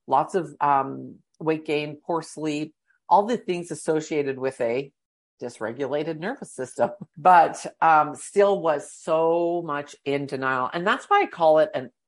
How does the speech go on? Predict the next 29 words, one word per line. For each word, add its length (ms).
addiction, 640
that 220
high 280
performance. 640
And 140
I, 220
you 120
know, 80
you 180
work 200
with 140
a 40
lot 180
of 120
high 100
performers, 580
even 320
pro 300
athletes, 800
high 200
performers, 840
anybody 380
that's 300
working 520
in, 300
in 120
an 140
extreme 840
way, 420